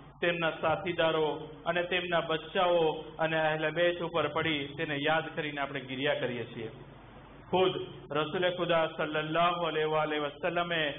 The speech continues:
પોતાની જિંદગીમાં ઇમામે હુસૈન અલૈહિસ્સલામ પર ગિરિયા કર્યો છે. અને જ્યારે જનાબે ઝહરા સલામુલ્લાહી અલૈહા પૂછે છે કે, "બાબા, તમે શા માટે ગિરિયા કરો છો?"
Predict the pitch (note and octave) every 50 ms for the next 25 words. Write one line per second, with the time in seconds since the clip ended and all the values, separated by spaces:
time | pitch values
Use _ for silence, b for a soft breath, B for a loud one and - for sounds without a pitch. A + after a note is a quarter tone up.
0 | - - - - - - F#3 F3+ F3 F3+ G3 F3+ F3 E3+ E3+ D#3+ - C#3+ D#3+ E3
1 | E3 E3 D#3+ E3+ E3+ E3 F3 F#3+ G3+ G3+ F#3+ F3+ E3+ D#3+ D3 C#3 - - - -
2 | - - E3+ F3 F#3 G3 G#3 G#3 G3+ G3 F3 D#3+ F3+ E3+ E3 - G#3 G3+ G3 F#3
3 | F3+ F3 F3 F3 F3 - F3+ E3 E3 E3+ F3 F3 F#3+ F3+ D#3+ C#3+ C#3+ D3 C#3 D3+
4 | F3 E3+ E3 - D3+ C#3+ C#3+ C#3+ C3+ C#3 C#3+ D3 C3 B2 A#2 - - - - -
5 | - - C#3+ C#3+ D3+ D3+ D3+ D3 D3+ D3+ D3+ D#3+ D#3+ D3+ C#3 C3 - - - -
6 | - - - - D#3+ E3 E3 D#3+ D#3 D#3 D3+ D3+ D#3+ D#3 D3+ D#3 E3+ E3+ E3+ E3+
7 | E3 F3 D#3 D#3 D#3 D#3 D#3 D#3 D3+ D3+ D#3 D#3 D#3 D#3 D#3+ D3+ D3+ D#3 D#3 D3+
8 | D#3+ D3+ C#3+ D3+ D3 D3+ D3 D3+ G3+ F#3+ F3+ F#3+ F#3 E3 D3+ C3+ C3 - - -
9 | - - - - D#3 D3+ D3+ D3+ D#3+ E3 D#3+ E3+ F#3 F#3 F#3 F#3 F#3 G3 F#3 F#3
10 | F3 E3 - - G3 G3+ A3 A3 A3 G#3 G3 G#3 F3+ C#3 C3 D#3+ D#3 E3 D#3 D3+
11 | - D3+ D3 D3 C#3 C#3 D3+ C#3+ C3+ B2 A2+ -